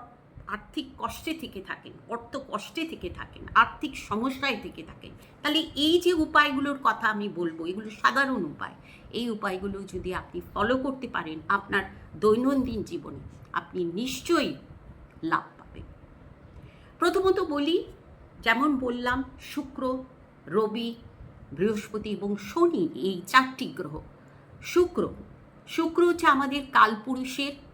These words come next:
দ্বিতীয় ভাব, দ্বিতীয় ভাবের অধিপতি গ্রহ শুক্র। এবং শুক্র যেহেতু দ্বিতীয় ভাবের অধিপতি গ্রহ,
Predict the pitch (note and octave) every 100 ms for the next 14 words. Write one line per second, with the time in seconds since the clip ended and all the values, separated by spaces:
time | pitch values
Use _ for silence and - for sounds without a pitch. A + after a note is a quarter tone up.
0 | - - - C#4 D#4 F4 G4 F4+ - D#3
1 | C#3 - - - E3+ B3+ C4 C#4+ D#4 F#3
2 | G#3+ G#3 G#3 - - - - G3 F#3+ G#3
3 | A3+ G3 F3 F3+ F#3 - - G#3+ A#3 B3+
4 | D#4 - - - - - A3 C#4+ D4+ -
5 | - E4+ E4+ E4+ E4+ - C4 B3+ E4+ G#4+
6 | D#4+ D#4+ D4 C#4 A#3+ G#3 G3+ F#3 F3+ E3+
7 | E3+ E3 D#3